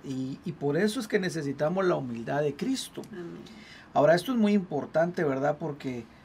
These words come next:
Speaker 1: ¿cómo estará el orgullo? Porque muchas veces en la iglesia se mueve el orgullo religioso, ¿verdad? Lo que tú hablabas, "Yo soy mejor,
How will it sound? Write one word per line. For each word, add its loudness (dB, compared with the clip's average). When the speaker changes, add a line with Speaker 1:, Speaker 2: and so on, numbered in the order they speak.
Speaker 1:
¿cómo 0
estará 6
el 4
orgullo? 0
Porque -4
muchas 2
veces 2
en 2
la 0
iglesia -2
se -4
mueve 0
el 0
orgullo 0
religioso, -4
¿verdad? -4
Lo -2
que -6
tú -2
hablabas, 4
"Yo -2
soy -2
mejor, 4